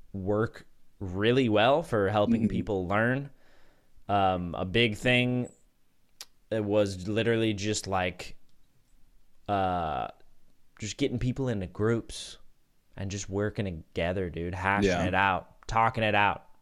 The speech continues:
Speaker 1: just, like, asking questions and then letting people sort it out and see, see if they can figure it out, you know what I mean? And
Speaker 2: Mm-hmm.
Speaker 1: instead of just everyone being in their row and, like,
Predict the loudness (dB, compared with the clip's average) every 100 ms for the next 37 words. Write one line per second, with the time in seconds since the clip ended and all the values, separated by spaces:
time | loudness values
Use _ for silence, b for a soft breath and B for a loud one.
0 | -16 -10 0 0 0 2 0 0 -6 -2
1 | 2 2 2 -2 0 0 -2 -2 -2 -2
2 | -6 b b b b b b b 0 2
3 | 2 2 4 4 4 2 2 4 6 6
4 | 4 2 -2 -4 -2 -4 -4 -4 -6 -12
5 | -10 -2 0 2 0 0 2 4 4 2
6 | 0 0 2 4 4 2 2 2 4 4
7 | 2 B B B B -6 0 2 2 2
8 | 2 2 2 2 0 2 4 4 2 2
9 | 2 2 2 4 6 6 6 4 2 0
10 | -2 -4 -4